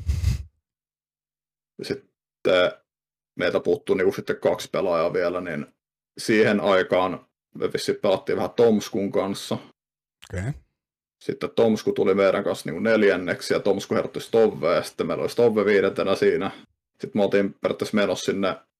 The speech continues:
Speaker 1: turnaukseen jo, niin sitten voit muistaa väärinkin, miten nämä henkilöt nyt meni sillä oikea-, oikeassa järjestyksessä, mutta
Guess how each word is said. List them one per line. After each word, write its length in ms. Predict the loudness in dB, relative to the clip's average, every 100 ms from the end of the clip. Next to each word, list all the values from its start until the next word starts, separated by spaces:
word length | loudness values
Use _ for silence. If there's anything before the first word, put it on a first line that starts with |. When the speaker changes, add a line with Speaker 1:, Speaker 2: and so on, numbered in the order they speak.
| _ _
Speaker 1:
turnaukseen 760 | 0 2 2 0 -2 0 0 2
jo, 220 | 0 -2
niin 140 | -8 -8
sitten 440 | -10 _ -4 -4 -4 _ _ _ _ _ _ _ _ _ _ _ -20 -10
voit 180 | -2 0
muistaa 300 | 0 -2 0
väärinkin, 520 | 2 4 2 2 0 -2 _ _ _
miten 160 | -4 0
nämä 120 | 0
henkilöt 320 | 0 2 0
nyt 120 | 0
meni 240 | 0 2 2
sillä 220 | 2 4
oikea-, 480 | 4 4 2 0 0
oikeassa 300 | 0 2 0
järjestyksessä, 400 | -2 -2 -8 -10
mutta 460 | -10 -6 -2 -4 -4